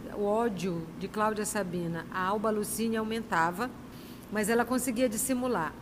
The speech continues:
E na volta para, para Roma, como vinham a, a comitiva em três barcos,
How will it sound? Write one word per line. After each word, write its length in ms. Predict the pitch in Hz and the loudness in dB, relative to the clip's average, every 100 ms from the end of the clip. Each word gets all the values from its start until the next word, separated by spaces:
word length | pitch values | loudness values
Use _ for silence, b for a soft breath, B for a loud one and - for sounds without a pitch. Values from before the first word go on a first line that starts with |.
| - | -8
E 80 | 240 | 0
na 160 | 294 359 | 2 4
volta 480 | 240 247 233 226 | 4 2 2 0
para, 540 | 202 202 185 180 165 165 - - - | 0 2 4 2 0 -4 -10 -14 -4
para 260 | 180 170 170 | -2 0 0
Roma, 500 | 185 254 240 156 143 - B B B B - | 4 4 4 2 -4 -12 B B B B 0
como 280 | 262 294 254 214 | 2 2 0 -4
vinham 540 | 185 220 240 220 202 202 - | -4 0 2 0 0 -4 -4
a, 360 | 190 185 190 | -2 -2 -2
a 40 | 196 | -2
comitiva 560 | 226 220 - 208 175 | 2 2 2 0 2
em 80 | 190 | 0
três 320 | 180 226 254 | 2 2 2
barcos, 720 | 196 208 233 202 - 165 - | 2 4 6 4 -2 -6 -6